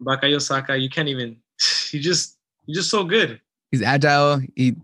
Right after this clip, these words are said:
Speaker 1: Agile.
Speaker 2: finds little pockets to run through.
Speaker 1: Just
Speaker 2: He's nice.
Speaker 1: flies, flies around the pitch.
Speaker 2: How old is he? Nineteen? Eighteen?
Speaker 1: I think he's nineteen, bro.
Speaker 2: Nineteen, yeah. Super young.
Speaker 1: Young, young talent. A close second is Tierney.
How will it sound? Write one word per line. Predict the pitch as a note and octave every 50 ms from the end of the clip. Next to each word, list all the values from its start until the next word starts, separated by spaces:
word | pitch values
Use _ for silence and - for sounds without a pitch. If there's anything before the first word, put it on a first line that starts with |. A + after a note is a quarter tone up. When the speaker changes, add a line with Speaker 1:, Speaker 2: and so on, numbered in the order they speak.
| - C3+
Speaker 1:
Agile. | C#3 C3 C#3 C#3+
Speaker 2:
finds | C#3 C#3+ C#3 C3+
little | C3+ C3 C3+ C#3 C#3 C3+ C3 C3 C3 B2+ A#2 - _ _ _ - _ _ -
pockets | D3 C3+ C3+ - D3 C#3 C#3 - - - - - -
to | - - B2 B2
run | B2+ C3 C3+ C3+
through. | C#3 C#3 C3+ C#3 C#3 C3+ C3+ C#3 _ _ _ _ _ _ _ _ -
Speaker 1:
Just | C#3+ C3+ D#3
Speaker 2:
He's | D#3+ C3+
nice. | C3 A2+ G#2
Speaker 1:
flies, | G#2+ C3+ C#3 - C#3+ C#3 C3+ C3 B2+ - - -
flies | C#3 C#3 C#3 C#3+ D3 C#3+ C3+
around | C#3+ C#3 C3+ C3+ C3
the | B2+
pitch. | - - C3+ B2+ A#2+ - - - - - -
Speaker 2:
How | - D3+ F3+
old | G#3+ A3
is | A#3 G#3+
he? | A3+ G#3
Nineteen? | E3 D#3+ F#3 F3+ A3 A3+ B3 A#3 - -
Eighteen? | D#3 E3+ E3+ A#3 A#3+ A#3 A#3 A#3 _ _ _ _ _ -
Speaker 1:
I | - B2+
think | - A3 B3
he's | A#3+ F#3+ D#3+
nineteen, | E3 D3 C3+ B2+ - D#3+ F3+ F#3 D3 A#2+
bro. | A#2+ A#2+ A#2+ - _ -
Speaker 2:
Nineteen, | C3 B2+ B2 - - C3 A#2+ G#2+
yeah. | A2 G#2 G2 G2+
Super | A2 - - D3+ D#3+ - -
young. | A#2 A2+ G#2+ G#2 G#2 G2+ F#2+ - _ _ _ _ _ _ _ _ _ -
Speaker 1:
Young, | C3 A#2+ B2 B2 B2+ B2 B2 A#2+ A#2+ B2 B2
young | B2 B2+ B2+ B2 -
talent. | - C3 B2 A#2+ B2 A#2+ A#2+ A#2 A#2+ B2 B2+ - - - -
A | B2 A#2+
close | - - E3 E3+ D#3+ -
second | - D#3+ E3 D#3+ F3 F3 D#3
is | C#3 B2+ -
Tierney. | - C#3+ C#3 C#3+ D3 D#3+ E3 E3 E3